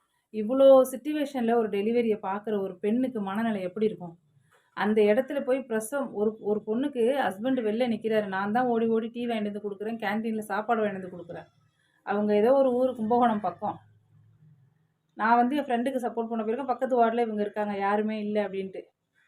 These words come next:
அந்த பொண்ணு அந்த, இந்த கையில வந்து ஆனிஃபேன்ஸ் போட்டிருக்காங்க, இதுல வ-, அந்த படுத்திருக்க, அந்த டெலிவரி ஆகி படுத்திருக்க அந்த பொண்ணை போய் அந்த காசு கேக்குறாங்க, ஃபோர்ஸ் பண்ணி.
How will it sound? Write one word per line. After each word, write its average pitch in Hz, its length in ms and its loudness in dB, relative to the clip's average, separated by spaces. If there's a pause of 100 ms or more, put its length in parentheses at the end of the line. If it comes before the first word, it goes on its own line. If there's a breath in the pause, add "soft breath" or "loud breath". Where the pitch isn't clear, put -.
(600)
அந்த 202 520 0
பொண்ணு 311 420 2
அந்த, 220 220 2
இந்த 202 240 -4
கையில 254 320 2
வந்து 240 280 2 (320)
ஆனிஃபேன்ஸ் 233 540 -2
போட்டிருக்காங்க, 208 480 -4 (100)
இதுல 214 260 0
வ-, 190 200 -10 (320 soft breath)
அந்த 202 180 -4 (420)
படுத்திருக்க, 240 460 0
அந்த 202 200 -2
டெலிவரி 240 320 0
ஆகி 220 120 0
படுத்திருக்க 220 500 -2
அந்த 196 140 -4
பொண்ணை 214 440 -4
போய் 233 260 -4
அந்த 240 160 -6
காசு 196 380 -4
கேக்குறாங்க, 170 360 -12
ஃபோர்ஸ் 208 340 -8
பண்ணி. 185 240 -6